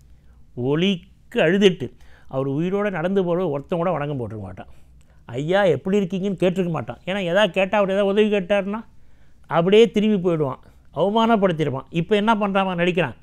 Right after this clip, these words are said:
அவர் இறந்த உடனே ஊரெல்லாம் கூடி, எல்லாம் அண்ணன், தம்பி, மகன், மகள் ஒலிக்க அழுதுட்டு, ஊர் மெச்சுவதற்காக சத்தம் போட்டு அழுது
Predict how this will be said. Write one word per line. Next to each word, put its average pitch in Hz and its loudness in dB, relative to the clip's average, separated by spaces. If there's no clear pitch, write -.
அவர் 127 -4
இறந்த 202 4
உடனே 170 4
ஊரெல்லாம் 131 -2
கூடி, 220 2
எல்லாம் 151 -4
அண்ணன், 160 -4
தம்பி, 160 -4
மகன், 160 -4
மகள் 160 -2
ஒலிக்க 196 2
அழுதுட்டு, 214 2
ஊர் 202 4
மெச்சுவதற்காக 180 0
சத்தம் 208 2
போட்டு 220 8
அழுது 214 6